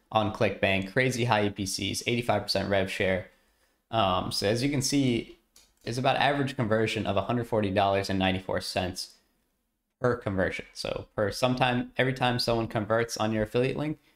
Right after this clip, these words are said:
you're gonna make an average of a hundred forty dollars and ninety-four cents, which is immense for affiliate marketing. So if we go ahead and click on their affiliate page here, we can go ahead and see that, hey, it's a diet pill. Um, we can create our affiliate link here, or we can do it directly through ClickBank.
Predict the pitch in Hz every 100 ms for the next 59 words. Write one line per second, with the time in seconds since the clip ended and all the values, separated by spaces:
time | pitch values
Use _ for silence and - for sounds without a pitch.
0 | _ - 113 107 104 104 107 - - 110
1 | 104 104 95 95 - 98 95 101 95 90
2 | 90 87 95 98 95 95 98 - 101 101
3 | - - _ _ - 131 143 131 110 107
4 | 90 92 - - 101 92 92 - - _
5 | - - 104 92 101 82 - - - 101
6 | 110 107 127 123 120 107 123 120 113 107
7 | - 117 104 104 101 - 156 160 139 131
8 | 104 104 98 101 - 139 110 - 131 131
9 | 117 - 95 - 123 120 - - 117 113
10 | - _ _ _ _ - 104 92 92 92
11 | 92 _ _ _ _ _ _ _ - -
12 | 110 - 123 117 107 127 - 104 101 -
13 | 160 131 127 139 127 123 110 110 101 101
14 | 101 98 101 98 107 98 143 143 139 131
15 | 139